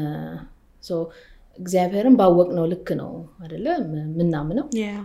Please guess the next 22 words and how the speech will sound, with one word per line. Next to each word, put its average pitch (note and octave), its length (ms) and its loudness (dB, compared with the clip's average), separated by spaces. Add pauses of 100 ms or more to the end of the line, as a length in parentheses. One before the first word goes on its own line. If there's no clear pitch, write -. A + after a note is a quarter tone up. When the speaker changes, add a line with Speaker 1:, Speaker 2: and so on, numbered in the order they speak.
Speaker 1:
እምነት F#3+ 260 0
የሚቀንሰው F3+ 540 -2
እግዚአብሔርን፣ D#3+ 640 -2 (720)
እምነት F3+ 340 -2
ከመስማት E3 500 -6
ነው፣ C#4+ 140 -4
መስማትም G3 380 0
Speaker 2:
Yeah. C4 120 2
Speaker 1:
ከእግዚአብሔር D#3+ 440 -2
ቃል D3+ 200 -6
ነው D#3+ 120 -6
ነው D#3 100 -8
የሚለው። D3 280 -12
So F3 140 -10 (600)
እግዚአብሔርን F3+ 600 4
ባላወቅነው F3 760 2 (120)
ልን-፣ F#3 340 -2
እናውቀውም G3+ 680 6
ዘንድ E3+ 280 2
ባልወደድን E3+ 640 4
መጠን፣ D4 340 -2 (500)
እ፣ - 120 -4